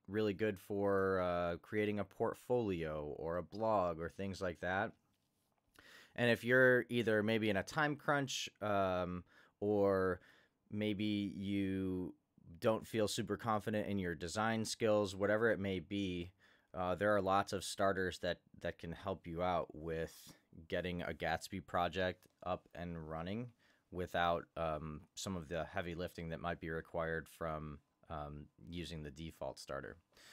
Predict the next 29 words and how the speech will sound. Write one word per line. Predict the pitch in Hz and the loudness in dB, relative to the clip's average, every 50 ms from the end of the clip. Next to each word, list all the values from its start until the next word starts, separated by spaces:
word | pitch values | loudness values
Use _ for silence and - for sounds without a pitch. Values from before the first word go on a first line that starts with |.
| - - - - - _ | -20 -20 -20 -20 -20 _
So | - 113 113 | -2 0 2
I'm | 131 151 | 4 4
on | 156 151 | 4 4
the | 135 107 | 2 2
Gatsby, | 90 110 104 107 - - - - 107 104 101 95 95 92 90 85 - _ - _ _ - | 2 2 4 4 2 0 -6 -6 -4 -2 0 0 0 0 -2 -4 -6 _ -20 _ _ -4
uh, | 95 90 85 85 85 87 87 80 - | -2 0 0 2 2 0 0 -2 -4
main | 98 101 101 98 92 | -4 -4 -4 -4 -4
site | 85 - 107 101 92 - | -4 0 0 0 0 0
here. | - - 98 101 104 | -4 -4 -2 0 0
I'm | 104 107 | 0 0
gonna | 107 104 101 | 0 -2 -2
go | 85 101 98 | 0 0 0
to | 92 82 69 | 0 -2 -6
Docs | - - 82 82 85 95 - - - - - - - _ - - _ 90 | -6 -4 -2 0 0 0 -2 -4 -10 -14 -14 -14 -16 _ -20 -20 _ -12
and | 90 87 87 | -10 -8 -6
then | 85 85 85 85 85 85 85 - - | -6 -6 -4 -4 -6 -6 -8 -10 -10
Starter | - - - - - 85 87 87 87 98 104 104 | -12 -12 -12 -6 -2 -2 0 0 0 -2 -2 -2
Library. | 98 101 101 101 101 98 98 107 107 104 107 113 127 135 131 - _ _ _ _ _ _ _ _ _ _ _ _ _ _ _ _ _ _ _ _ _ _ _ _ _ - _ _ _ - | 0 0 0 0 0 0 -2 0 0 0 0 0 -2 -4 -8 -14 _ _ _ _ _ _ _ _ _ _ _ _ _ _ _ _ _ _ _ _ _ _ _ _ _ -20 _ _ _ -10
And | 101 98 | -10 -6
from | - 131 123 117 110 | -2 -2 0 0 -2
here, | 95 120 127 123 113 107 | -4 -2 0 2 2 2
you | 101 101 101 101 | 2 0 -2 -4
can | - 110 101 | -6 -8 -8
see | - - 107 104 95 | -8 -6 -4 -4 -2
all | - 90 98 98 101 | 0 0 2 2 2
of | 101 90 85 | 0 -2 -4
these | 95 92 87 82 80 | -6 -6 -6 -8 -8
different | - 92 82 - 92 82 73 - | -8 -8 -8 -6 -8 -8 -8 -10
starters. | - - - - - 87 85 82 76 73 69 64 67 69 - - - | -12 -14 -12 -6 -4 -2 -2 -2 -2 -4 -6 -6 -8 -10 -10 -12 -12